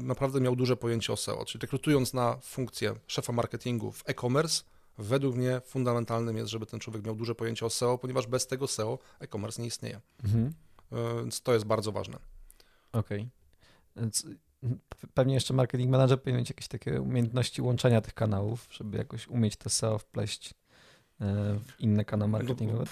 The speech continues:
Speaker 1: po-, przede wszystkim, żeby wykorzystywać synergię, ponieważ pewne koszty stałe mogą nam się bardzo pięknie podzielić na różne kanały. Jeśli piszemy content, to z niewielkimi przeróbkami ten sam content może się nadawać na sociale, może nadawać się do e-mail marketingu i może nadawać się do seo.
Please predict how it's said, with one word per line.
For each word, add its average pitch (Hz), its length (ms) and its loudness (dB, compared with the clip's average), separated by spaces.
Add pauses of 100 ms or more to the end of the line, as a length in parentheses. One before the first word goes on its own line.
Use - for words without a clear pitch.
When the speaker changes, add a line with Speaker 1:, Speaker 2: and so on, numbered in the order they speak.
Speaker 1:
po-, 139 80 0
przede - 180 -8
wszystkim, 135 300 0
żeby 123 180 2
wykorzystywać 120 520 0
synergię, 131 500 4
ponieważ 113 300 0
pewne 131 220 -2
koszty - 280 -4
stałe 123 320 2
mogą 123 220 0
nam 123 100 0
się 123 140 -4
bardzo 117 240 -2
pięknie - 280 -10
podzielić 123 440 0
na 104 140 0
różne 104 240 -8
kanały. 101 340 -4
Jeśli - 220 -6
piszemy 120 280 -2
content, 127 480 -4
to 117 360 -2
z - 100 -6
niewielkimi 127 420 4
przeróbkami 120 600 0
ten 117 160 -2
sam 120 200 -2
content 117 300 0
może 107 160 -2
się - 140 -6
nadawać 107 360 -2
na 104 180 -4
sociale, 123 520 -2
może 113 180 -4
nadawać 104 340 -4
się - 140 -6
do 107 200 -2
e-mail 110 200 0
marketingu 131 600 -2
i 131 60 0
może 113 180 -2
nadawać 107 260 -2
się 120 100 -6
do 120 80 0
seo. - 300 2